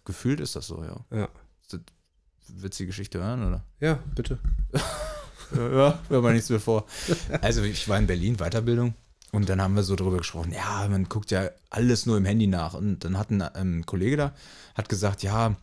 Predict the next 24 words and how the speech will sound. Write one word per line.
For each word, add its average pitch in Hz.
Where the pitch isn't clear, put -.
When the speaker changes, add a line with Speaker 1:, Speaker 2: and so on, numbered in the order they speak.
Speaker 1:
ähm, 95
ich -
stehe 107
manchmal 123
mit 117
dem 101
Kumpel 135
abends 110
da 120
und 107
dann, 117
äh, 107
haben 123
wir 143
irgendein 135
Thema, 165
sowas 92
wie, 95
keine 92
Ahnung, 101
wie 92
groß 107
ist -
Tansania? 110